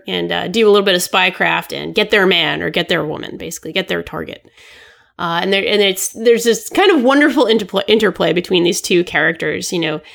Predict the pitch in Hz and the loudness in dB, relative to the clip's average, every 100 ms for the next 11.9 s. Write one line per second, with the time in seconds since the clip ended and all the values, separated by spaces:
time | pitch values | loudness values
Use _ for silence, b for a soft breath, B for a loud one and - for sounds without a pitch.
0 | B B B 196 175 160 160 - _ _ | B B B 0 0 0 -4 -10 _ _
1 | _ _ _ _ - 220 185 226 190 - | _ _ _ _ -10 -6 0 2 2 0
2 | - - - b b 190 180 185 208 202 | 0 -2 -6 b b -2 0 2 2 4
3 | 196 196 185 180 170 185 196 180 180 139 | 6 6 4 4 2 2 0 0 0 -2
4 | - 208 190 190 196 180 170 175 - - | 0 2 4 2 2 2 2 0 -2 -2
5 | 170 165 - 170 165 165 151 147 170 170 | 0 0 -2 -4 -6 -6 -6 -6 -2 2
6 | 180 180 170 170 185 180 208 233 254 226 | 4 4 4 0 -2 2 4 6 4 4
7 | 214 208 170 151 165 - _ - 175 170 | 2 0 2 2 0 -6 _ 0 2 2
8 | - - - - - - - - - - | -2 -8 -4 -4 -2 -2 -2 -2 -4 -4
9 | 180 180 - - - 175 165 180 - 175 | -4 -6 -12 -6 0 0 0 -4 -6 -8
10 | 175 B B B 269 220 233 233 214 202 | -10 B B B 0 2 4 4 4 2
11 | - 190 214 196 185 175 165 156 | 2 2 4 6 4 2 2 2